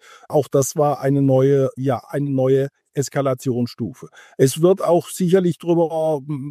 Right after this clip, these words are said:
es bleibt abzuwarten, in welcher Form es stattfinden wird. Also wird es über Kommandotruppen stattfinden, das hatten wir zweitausendsechzehn,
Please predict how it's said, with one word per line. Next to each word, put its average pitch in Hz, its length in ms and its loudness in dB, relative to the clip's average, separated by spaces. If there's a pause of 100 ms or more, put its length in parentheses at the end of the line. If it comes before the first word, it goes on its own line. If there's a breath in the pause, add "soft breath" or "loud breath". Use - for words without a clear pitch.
(160)
es 135 120 -10
bleibt 151 280 0
abzuwarten, 160 800 0
in 147 200 -4
welcher 147 280 4
Form 147 400 2
es 190 60 -6
stattfinden 196 680 -4
wird. 196 240 0
Also 135 480 2
wird 156 160 2
es 151 120 -4
über 143 380 2 (320 soft breath)
Kommandotruppen 196 1080 0
stattfinden, 170 720 -4
das 147 120 -4
hatten 143 220 -2
wir 135 120 -2
zweitausendsechzehn, 143 1200 -2